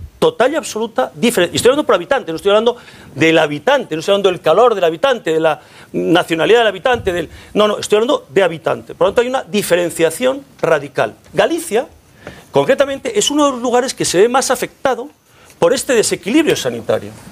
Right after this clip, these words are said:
Es el, uno de los lugares que se ve más afectado por este desequilibrio sanitario. España, en estos momentos, está en materia sanitaria, es decir, número de camas, por debajo de Macedonia, de Eslovaquia, de Chequia,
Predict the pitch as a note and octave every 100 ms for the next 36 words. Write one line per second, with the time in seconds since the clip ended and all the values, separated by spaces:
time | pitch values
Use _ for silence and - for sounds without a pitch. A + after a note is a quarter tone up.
0 | - - - - - B3 B3+ D#4 - -
1 | D4 C#4 F#3+ - F3 G3 C4 C4 F3 -
2 | F#3+ G#3+ G#3+ G3 F#3 D#3 - F3+ F3+ -
3 | - - - - G3 G3 E3+ D3+ C#3 D3
4 | - - A#2+ G#2+ G#2+ - - _ - -
5 | - - - - - - - - - -
6 | - A3+ A3+ B3 C#4+ _ D#3 F#3+ - G#3+
7 | G3+ G3+ G3 B3+ - - - E3 - B3
8 | - D#3 D#3+ D#3+ C#4 C#4+ B3 F#3+ A#3 A#3
9 | C#3+ - A2 D#3 E3 D3+ A3 A3 - F#3
10 | G3+ G#3 - G3 F3 A#3 C4 C#4 A#3+ -
11 | G3 C4 C#3+ A2+ _ C3 A#2 C#3 B3 -
12 | C#3+ A#2 _ _ _ - D3+ - D4 -
13 | F#3+ G#2+